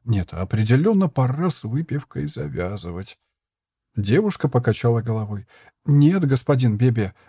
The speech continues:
до утра я ждать не могу». Ученик художника покраснел. «Меня зовут Бенедикт».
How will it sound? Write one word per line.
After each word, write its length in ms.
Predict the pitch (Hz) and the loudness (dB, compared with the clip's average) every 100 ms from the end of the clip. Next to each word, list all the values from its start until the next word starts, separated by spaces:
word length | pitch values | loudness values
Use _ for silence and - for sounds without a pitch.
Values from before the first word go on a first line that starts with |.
| - | 0
до 140 | 139 | 4
утра 280 | 156 160 175 | 4 4 4
я 100 | 196 | 4
ждать 260 | 147 135 139 | 2 0 2
не 80 | 131 | 0
могу». 380 | 131 120 113 123 _ _ _ _ _ _ _ _ _ | 0 -4 -10 -14 _ _ _ _ _ _ _ _ _
Ученик 460 | 123 120 170 233 240 | 2 4 4 4 2
художника 520 | 143 170 151 143 127 | 2 4 4 2 2
покраснел. 680 | 131 123 123 - 98 92 - - _ _ _ | 0 2 0 0 -4 -6 -10 -20 _ _ _
«Меня 480 | - 104 117 139 175 | -4 0 4 4 4
зовут 320 | 147 147 160 | 4 2 2
Бенедикт». 540 | 117 113 110 110 110 | 0 0 0 0 -4